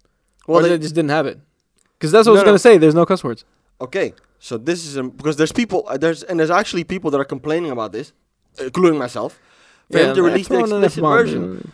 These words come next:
Speaker 1: 'Cause no, they, he cut it out. You can hear the verses, like, you can hear the word that has to be. It's like the clean version.
Speaker 2: Yeah,
Speaker 1: It's just
Speaker 2: yeah,
Speaker 1: like the
Speaker 2: yeah.
Speaker 1: clean version
Speaker 2: Mm.
Speaker 1: on Spotify.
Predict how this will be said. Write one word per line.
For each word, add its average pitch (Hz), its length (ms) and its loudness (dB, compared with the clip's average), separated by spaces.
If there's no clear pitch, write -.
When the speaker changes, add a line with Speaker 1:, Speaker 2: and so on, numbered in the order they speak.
Speaker 1:
'Cause 190 160 -6
no, 240 160 2
they, 185 140 0
he 180 160 -6
cut 226 200 -6
it 208 80 -6
out. 185 160 -4
You 160 80 -14
can 185 140 -10
hear 202 220 -2
the 180 100 0
verses, 151 560 -4
like, 151 220 -2
you 180 60 -16
can 180 140 -6
hear 190 300 2
the 147 240 -2
word 156 300 2
that 160 80 -2
has 160 200 -6
to - 60 -16
be. 131 220 -10
It's 196 100 -10
like 185 300 -6
the 160 120 -10
clean 202 280 -6
version. 123 400 -6
Speaker 2:
Yeah, 139 140 -8
Speaker 1:
It's 139 80 -2
just 139 80 -2
Speaker 2:
yeah, 135 80 -2
Speaker 1:
like 127 80 -6
the 247 80 -10
Speaker 2:
yeah. - 80 -4
Speaker 1:
clean 254 180 -4
version 208 280 -4
Speaker 2:
Mm. 180 100 -6
Speaker 1:
on 180 80 -12
Spotify. 185 500 -8